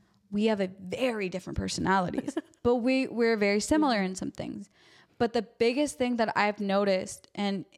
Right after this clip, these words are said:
Speaker 1: you'll learn this with your friendship, guys, because you can't expect, I can't expect Annalee out of Samantha, which, you know, I sometimes did.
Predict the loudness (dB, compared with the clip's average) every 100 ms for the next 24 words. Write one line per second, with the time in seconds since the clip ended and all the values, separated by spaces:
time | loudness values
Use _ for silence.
0 | _ 0 2 4 2 2 0 -2 -4 -2
1 | -2 0 -2 -2 -6 -2 0 -2 -4 -10
2 | -4 -2 -4 -8 -6 -6 -6 -6 -6 -6
3 | -8 -10 -12 -2 0 0 -4 -4 -4 -2
4 | -2 -2 -4 -4 -4 -2 -2 0 -2 -4
5 | -4 -6 -6 -10 -10 -12 -18 -8 -6 -6
6 | -12 -20 _ -8 -6 -6 -10 _ _ _
7 | _ -6 -2 -2 -2 -4 -4 -4 -6